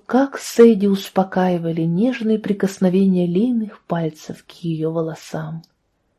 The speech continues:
При этом ей вспоминались старые добрые времена, и казалось, что будто бы ничего плохого в жизни и не было.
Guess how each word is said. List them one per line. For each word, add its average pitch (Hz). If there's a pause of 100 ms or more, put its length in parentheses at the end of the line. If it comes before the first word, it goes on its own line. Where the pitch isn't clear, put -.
(400)
При 190
этом 220
ей 214
вспоминались 202
старые 269
добрые 208
времена, 190
и 190
казалось, 185 (300)
что -
будто 196
бы 170
ничего 196
плохого 170
в 165
жизни 170
и 185
не 156
было. 160